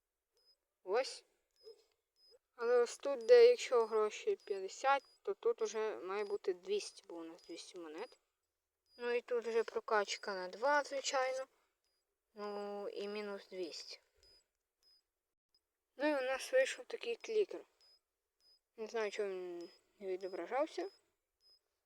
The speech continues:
Ну, але окей. Він мав, типа, ця монетка євро мала збільшуватися, становитись менше. Не знаю. Ну, коротше, його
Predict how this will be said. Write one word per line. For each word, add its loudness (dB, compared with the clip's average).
Ну, -6
але -6
окей. -4
Він -4
мав, -2
типа, -4
ця 0
монетка -4
євро 2
мала -6
збільшуватися, -8
становитись -14
менше. -2
Не -6
знаю. -6
Ну, -8
коротше, 4
його 4